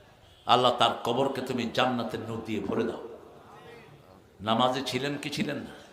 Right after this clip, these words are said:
কথা কন না কেন? মানুষের সম্পর্কে জেনে তারপরে কথা বলবেন। এখন তার ছেলেটাও খুব নামাজি। তারেকের ব্যাপারে আমি খবর নিয়েছি,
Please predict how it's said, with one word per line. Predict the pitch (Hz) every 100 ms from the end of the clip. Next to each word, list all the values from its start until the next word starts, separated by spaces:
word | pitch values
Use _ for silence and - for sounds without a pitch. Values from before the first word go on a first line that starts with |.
| - - - - - - - -
কথা | 151 190
কন | 160 120
না | 110
কেন? | - - - - - 698 - - - - - - - - - - _
মানুষের | 107 127 139 143
সম্পর্কে | 143 135 131 135 135
জেনে | 139 151 151
তারপরে | 139 123 123 120
কথা | 117 117
বলবেন। | 113 110 101 - - - - - - - _ _ _ _ _ _ _ 104
এখন | 113 123 -
তার | 117 117
ছেলেটাও | - 139 143 151 131
খুব | 127 127
নামাজি। | 123 120 113 - - - - - - - - - - - - - - _ _ _ _ _ -
তারেকের | 120 123 123 120
ব্যাপারে | 120 123 120
আমি | 120
খবর | 117 123 131
নিয়েছি, | 127 123 101 -